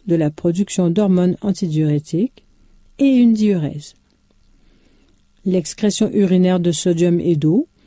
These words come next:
permet ainsi de diminuer le volume du liquide extracellulaire. À l'inverse, la diminution du volume du liquide extracellulaire et du volume sanguin efficace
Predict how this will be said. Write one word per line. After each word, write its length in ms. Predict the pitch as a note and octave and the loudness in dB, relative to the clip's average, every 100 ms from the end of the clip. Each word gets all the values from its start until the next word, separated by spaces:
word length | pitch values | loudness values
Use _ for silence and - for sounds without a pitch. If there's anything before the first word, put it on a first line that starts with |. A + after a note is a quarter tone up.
| _ _ - | _ _ -2
permet 360 | F#3+ F3 F3 D#3+ | 0 2 2 2
ainsi 360 | D3 - B3+ | 0 0 0
de 100 | A3 | 2
diminuer 600 | D3+ F3 E3+ D#3+ D3+ A3 - | 2 2 2 2 0 -2 -4
le 160 | G3 F3 | -2 0
volume 380 | E3 E3 F#3+ A#3 | 2 2 4 2
du 120 | F#3 | 2
liquide 420 | E3+ D#3+ A3 A3+ | -2 -2 -4 -4
extracellulaire. 840 | A3+ - A3 G#3 A3+ G3+ E3 C#3 D3 _ _ _ _ _ _ _ _ _ _ _ _ _ _ _ _ _ _ _ _ _ _ - | -8 -6 -6 -4 -2 -2 -2 -6 -10 _ _ _ _ _ _ _ _ _ _ _ _ _ _ _ _ _ _ _ _ _ _ -4
À 120 | F3+ | 0
l'inverse, 580 | E3+ E3 G#3+ C#4 - D3 - - - _ - | 2 2 0 -2 -6 -14 -16 -20 -20 _ -2
la 120 | F#3 | 0
diminution 680 | F#3 B3 A3+ G#3 F#3 - D#4+ | 4 4 6 4 2 0 2
du 160 | C4+ G3 | 2 2
volume 400 | F3+ E3+ F3 F3 | 2 2 2 2
du 120 | F3+ | 0
liquide 420 | F3 D#3 F#3 E3+ | -4 -2 -2 -2
extracellulaire 1040 | - - G3 F3 F#3 F3 E3+ E3 D#3 D3+ _ _ _ - | -8 -8 -6 -4 -2 0 0 0 -2 -6 _ _ _ -4
et 300 | A3 A3 - F#3+ | 0 0 -2 -6
du 200 | G3 F3 | -4 -2
volume 340 | F3 F3 F3+ | 0 0 0
sanguin 400 | - E3 D3+ D3+ | -2 -4 -2 -4
efficace 680 | D#3 - D3+ D3+ A#3+ - | -6 -10 -10 -8 -8 -10